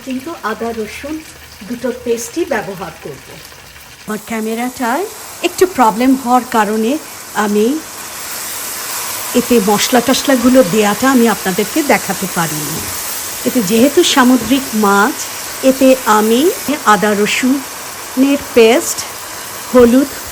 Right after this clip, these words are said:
মরিচ, ধনে, জিরে সব কিছুই দিয়েছি, আর দুফালি টমেটো দিয়েছিলাম। দিয়ে এটাকে খুব ভালো করে আমি একটু পানি দিয়ে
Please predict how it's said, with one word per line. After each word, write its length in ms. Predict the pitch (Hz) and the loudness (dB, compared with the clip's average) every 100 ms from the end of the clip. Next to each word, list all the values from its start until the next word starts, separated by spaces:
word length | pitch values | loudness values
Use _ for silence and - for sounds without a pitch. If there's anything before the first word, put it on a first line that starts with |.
| - | -2
মরিচ, 500 | 214 220 226 294 - - - - - 185 | 2 4 4 0 -2 -10 -12 -14 -10 -2
ধনে, 340 | 190 240 247 | 4 6 4
জিরে 420 | 202 185 208 233 311 | 2 0 2 4 2
সব 260 | - 180 - | 0 -2 -2
কিছুই 380 | 233 - 349 381 208 | -6 0 4 4 2
দিয়েছি, 400 | 214 165 - - 156 - - | -2 -2 -4 -8 -10 -12 -4
আর 120 | 208 208 170 | 0 0 0
দুফালি 440 | 214 247 254 381 453 - | -2 0 2 2 2 0
টমেটো 380 | 277 220 226 240 | 2 4 4 2
দিয়েছিলাম। 600 | 170 175 160 - 185 165 165 - - - 165 | 2 -2 -2 -6 -6 -6 -10 -14 -14 -12 -4
দিয়ে 220 | 196 262 302 | -2 -2 -2
এটাকে 340 | 202 180 - - | -4 -4 -6 -10
খুব 480 | - 349 392 392 359 190 - | -2 2 4 4 4 0 0
ভালো 520 | 202 208 226 233 226 226 | 4 6 6 4 4 4
করে 320 | 208 226 370 508 - - - - - | 2 2 2 -2 -8 -12 -12 -12 -2
আমি 440 | 202 190 226 330 453 - - - - - - - - - - | 0 2 0 -2 -4 -10 -14 -14 -14 -14 -14 -14 -14 -12 -10
একটু 240 | 202 240 - | -2 -2 2
পানি 340 | 208 190 214 202 | 2 4 2 0
দিয়ে 280 | 214 233 277 | 2 4 4